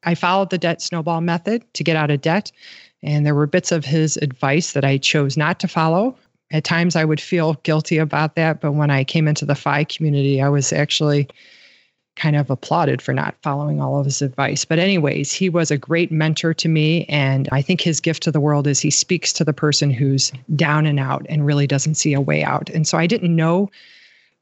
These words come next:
where to start. And a woman from my church met with me and just taught me the basics. She sat me down and got me on a budget, something I had never done my whole life. I had always lived beyond my means, and she just helped me plug in the numbers into a simple Excel budget.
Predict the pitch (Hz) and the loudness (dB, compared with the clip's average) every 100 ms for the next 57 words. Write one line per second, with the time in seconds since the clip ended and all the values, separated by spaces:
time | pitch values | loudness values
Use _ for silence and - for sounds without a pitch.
0 | _ 151 180 170 - - 156 226 - - | _ -2 0 0 0 0 0 0 -4 -2
1 | 156 151 135 175 190 208 233 - 170 151 | 0 2 2 2 2 2 0 -2 0 2
2 | 139 - 180 180 - - - 156 - 190 | 2 0 0 0 0 -2 -2 0 0 0
3 | - 220 240 - 151 160 175 - 180 196 | 0 0 0 0 0 0 -2 -2 0 0
4 | 180 185 247 - - - 165 - - 165 | 2 0 0 -4 -4 0 0 0 0 2
5 | 180 170 165 160 - 170 160 147 - 156 | 2 2 2 0 -2 -2 0 -2 -2 -2
6 | - 269 - - - 165 175 160 147 147 | 0 -2 -4 -8 -4 -2 -2 0 2 2
7 | 147 143 147 165 165 156 170 208 170 156 | 0 0 0 0 0 0 0 0 0 0
8 | 160 156 165 214 - - 139 143 147 156 | 0 2 0 -2 -6 -6 -2 0 0 0
9 | 147 - 165 156 - - 151 151 151 156 | -2 -4 -2 -2 -6 -6 -2 0 2 2
10 | 151 165 175 220 214 139 127 - 127 131 | 2 0 0 0 0 0 0 0 0 -2
11 | - - - - - 180 - 180 170 170 | -2 -6 -18 -20 -6 -4 0 0 0 0
12 | 170 170 156 156 156 165 190 196 147 139 | 0 0 2 2 2 0 0 -2 -2 -2
13 | - 139 - 170 - 147 - 160 147 135 | -2 -2 -2 -2 -2 -2 0 0 0 0
14 | 147 190 220 | 0 0 -4